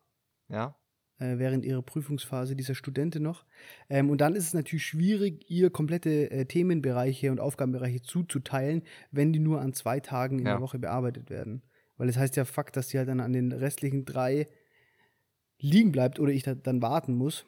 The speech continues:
Speaker 1: Ja.
Speaker 2: Ähm, aber das hab ich ja schon mal angesprochen, dass ja der wirklich große, große, der größte Großteil ist ja so administrative Aufgaben.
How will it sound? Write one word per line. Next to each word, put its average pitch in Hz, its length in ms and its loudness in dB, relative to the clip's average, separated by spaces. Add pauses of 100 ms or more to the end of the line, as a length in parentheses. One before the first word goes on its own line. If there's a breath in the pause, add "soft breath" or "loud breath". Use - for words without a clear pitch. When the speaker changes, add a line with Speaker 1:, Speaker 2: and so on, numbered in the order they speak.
Speaker 1:
Ja. 107 240 -8 (720)
Speaker 2:
Ähm, 127 420 4
aber - 180 -4
das 127 100 -2
hab - 120 -2
ich 165 80 -2
ja 160 80 2
schon 156 240 -2
mal 165 200 0
angesprochen, 151 840 -4
dass 139 220 -4
ja 135 100 0
der 123 580 0 (380)
wirklich 175 600 -2 (560)
große, 196 680 2 (680)
große, 156 440 0 (320)
der 139 100 2
größte 160 460 4
Großteil 143 680 -2 (440)
ist - 180 0
ja 170 160 4
so 151 160 -2
administrative 160 1040 2
Aufgaben. 117 540 -4